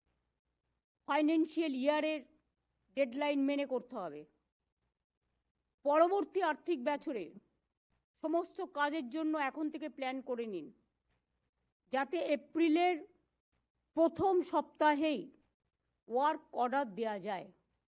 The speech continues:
বর্ষাকালে যেসব কাজ হয়, সেটা হচ্ছে বৃক্ষরোপণ।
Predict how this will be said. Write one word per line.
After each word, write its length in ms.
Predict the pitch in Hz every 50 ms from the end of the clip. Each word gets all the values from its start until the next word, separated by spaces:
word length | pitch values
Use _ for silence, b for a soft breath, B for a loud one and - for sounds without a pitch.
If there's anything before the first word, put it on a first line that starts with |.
| _ _ _ _ _ _ _ _ _ _ _ _ _ _ _ _ _ _ _ _ _ _ _ _ _ _ _ _ _ _ _ _ _ 170
বর্ষাকালে 760 | 208 247 269 262 262 - - 359 349 349 370 359 359 359 330
যেসব 280 | 247 320 269 339 330 - -
কাজ 260 | - 277 262 262 233 285
হয়, 140 | 302 320
সেটা 240 | 311 - 320 - 294
হচ্ছে 180 | 294 285 302 311
বৃক্ষরোপণ। 800 | 240 220 269 269 277 - - - 254 196 - - 151 135 208